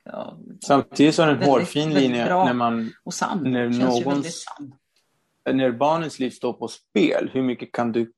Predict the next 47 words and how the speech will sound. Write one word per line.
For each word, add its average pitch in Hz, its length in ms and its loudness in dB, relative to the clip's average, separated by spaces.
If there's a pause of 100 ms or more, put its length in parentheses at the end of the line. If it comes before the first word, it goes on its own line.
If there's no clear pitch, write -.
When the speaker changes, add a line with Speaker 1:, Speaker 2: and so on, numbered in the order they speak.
(140)
Speaker 2:
kräva 139 420 6
av 175 240 2
en, 120 280 -6
av 117 180 -6
en 110 180 -6
person, 117 380 -2
liksom? - 460 -2 (580)
För 127 100 4
att 113 220 2
om 123 160 0
du, 135 280 -2 (200)
om 123 140 -2
den 135 160 4
personen 120 640 -4
bryts 113 420 -6
ner 147 300 2
eller 113 180 2
inte 104 160 -6
orkar 135 500 0
den 120 220 0
dagen, 107 420 0
eller 104 280 -4
liksom, 104 460 -8 (320)
Speaker 1:
Mm. 190 120 2 (160)
Speaker 2:
så, 113 320 -6
så - 140 -2
det 120 100 4
var 143 140 8
ju 131 80 6
på 123 140 2
den 113 440 -2 (140)
nivån 113 500 0
att 107 260 -6
vi 113 120 -2
gick 110 460 -2 (440)
liksom, 113 280 2
till 120 160 2
exempel 113 380 -2
här 107 240 0
att 107 180 -4
ta 117 180 0
inklippsbilder 127 920 0
och 110 120 0
ta 113 140 -2
en 104 120 -4
tur 147 320 -2
runt, 110 420 -6